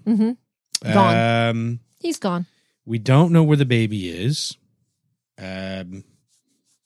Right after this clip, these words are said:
Speaker 2: so, yeah. Uh, but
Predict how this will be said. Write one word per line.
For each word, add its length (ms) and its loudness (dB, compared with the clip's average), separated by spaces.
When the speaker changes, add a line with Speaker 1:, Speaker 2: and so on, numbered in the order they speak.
Speaker 2:
so, 580 -10
yeah. 460 2
Uh, 440 -2
but 480 0